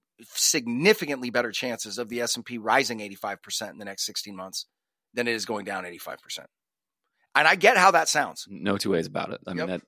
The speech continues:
Speaker 2: that's not even close to me.
Speaker 1: The financial justice and warrior, warrior in me hates admitting that,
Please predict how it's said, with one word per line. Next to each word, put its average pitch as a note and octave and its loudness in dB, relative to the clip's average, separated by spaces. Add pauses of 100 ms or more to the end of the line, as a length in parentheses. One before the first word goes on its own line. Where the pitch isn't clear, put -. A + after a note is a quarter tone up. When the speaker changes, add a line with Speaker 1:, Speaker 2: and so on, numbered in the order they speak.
Speaker 2:
that's G2 -12
not F#2+ -2
even D#2 -4
close - -6
to - -18
me. - -14 (160)
Speaker 1:
The C3 -12
financial E3 2
justice D#3 4
and C#3+ -2
warrior, C#3 2
warrior C#3 2
in C3 0
me C3 -2 (420)
hates C3+ -2
admitting A#2+ 0
that, C3+ 0